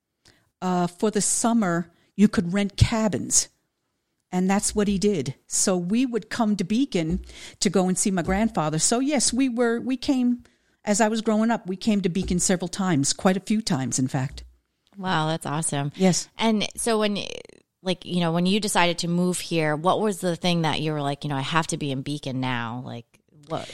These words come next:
Speaker 2: 'Cause I'm thinking nineteen eighty-nine, you know, separate from someone who says, "Oh, I came in in two thousand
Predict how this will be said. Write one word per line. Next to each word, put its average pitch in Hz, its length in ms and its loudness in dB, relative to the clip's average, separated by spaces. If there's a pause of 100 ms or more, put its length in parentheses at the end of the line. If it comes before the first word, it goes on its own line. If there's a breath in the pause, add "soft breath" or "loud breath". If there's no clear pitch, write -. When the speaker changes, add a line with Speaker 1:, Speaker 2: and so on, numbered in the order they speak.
(160)
Speaker 2:
'Cause 196 160 -2
I'm 214 160 2
thinking 190 420 -4
nineteen 185 440 2
eighty-nine, 165 680 0
you 156 60 -2
know, 143 160 -2 (280)
separate 214 480 0
from 175 260 0
someone 170 300 2
who 165 100 2
says, 160 240 0
"Oh, 180 80 4
I 156 140 2
came 165 280 0
in 151 140 0
in 139 120 -2
two 160 180 -8
thousand 147 1080 -2